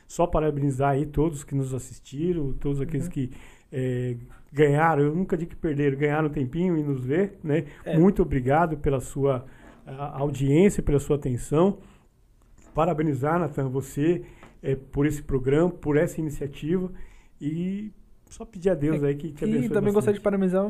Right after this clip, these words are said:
Speaker 2: você por ter aceitado aí o convite. Muito
Speaker 1: Que
Speaker 2: obrigado,
Speaker 1: isso,
Speaker 2: viu?
Speaker 1: né? É, o, o, o, o Fumacinha tinha falado semana passada, semana passada foi aniversário da minha esposa, né?
Speaker 2: Hum.
Speaker 1: É a esposa que eu amo. Beijão aí se você estiver assistindo. É, minha esposa querida, maravilhosa, e meus filhos.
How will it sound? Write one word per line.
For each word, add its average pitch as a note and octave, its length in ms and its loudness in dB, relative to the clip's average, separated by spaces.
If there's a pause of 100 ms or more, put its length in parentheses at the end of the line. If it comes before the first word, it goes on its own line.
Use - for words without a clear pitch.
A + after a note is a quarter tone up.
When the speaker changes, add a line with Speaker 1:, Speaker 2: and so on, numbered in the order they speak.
(140)
Speaker 2:
você F3+ 220 2
por - 80 -12
ter G#3+ 80 0
aceitado G3 560 0
aí F3+ 100 6
o F#3+ 60 2
convite. D#3+ 480 -4 (220)
Muito D3 120 -8
Speaker 1:
Que - 60 2
Speaker 2:
obrigado, C#3 380 6
Speaker 1:
isso, D3+ 180 2
Speaker 2:
viu? - 20 0
Speaker 1:
né? C3+ 380 -2
É, C3+ 340 -4
o, D3 100 -6
o, C#3+ 460 -10 (260)
o, C3+ 60 -14
o C#3 140 -16
Fumacinha C3 720 -4 (400)
tinha C3+ 260 -2
falado C#3 260 -2
semana C3+ 320 -2
passada, C3 460 -6
semana C#3 220 -4
passada C3 220 -10
foi C#3 80 -4
aniversário C3+ 380 -2
da C3 60 -2
minha C3 120 -2
esposa, D3 560 0
né? D#3+ 220 0
Speaker 2:
Hum. D#3 200 -12 (220)
Speaker 1:
É C#3+ 60 -14
a C3 40 0
esposa C3 300 0
que - 80 -2
eu C3+ 120 2
amo. E3 520 4 (400)
Beijão C3+ 380 0
aí C#3+ 80 4
se C#3+ 80 -4
você C#3 60 -4
estiver C3 180 -4
assistindo. F3+ 680 2 (380)
É, C3 180 -2
minha C3+ 140 -2
esposa C3 400 -2
querida, C3+ 320 0
maravilhosa, B2+ 680 0
e B2+ 60 2
meus B2 220 -2
filhos. D#3 400 -2